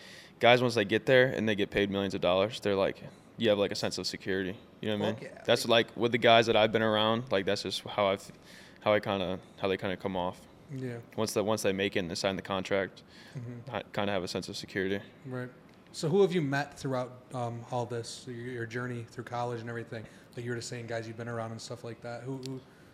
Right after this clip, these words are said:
Speaker 2: like, made friends, just acquaintances, been in rooms with people?
Speaker 1: Yeah,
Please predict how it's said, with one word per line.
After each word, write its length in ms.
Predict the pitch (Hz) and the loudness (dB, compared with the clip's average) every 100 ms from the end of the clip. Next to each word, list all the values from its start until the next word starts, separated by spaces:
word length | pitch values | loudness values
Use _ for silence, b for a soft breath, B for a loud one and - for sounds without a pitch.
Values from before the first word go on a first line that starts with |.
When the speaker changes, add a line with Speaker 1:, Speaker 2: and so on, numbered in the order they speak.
| B - | B -14
Speaker 2:
like, 120 | 117 | -8
made 160 | 127 123 | -8 -6
friends, 500 | 135 127 127 123 110 | -8 -6 -6 -6 -10
just 200 | 113 - | -12 -14
acquaintances, 640 | - - 123 123 - 120 120 - | -16 -10 -10 -8 -8 -8 -10 -14
been 80 | 123 | -10
in 120 | 117 | -8
rooms 220 | 113 123 | -8 -8
with 100 | 117 | -8
people? 280 | - 127 127 | -10 -8 -6
Speaker 1:
Yeah, 360 | 113 101 95 - | 0 4 4 2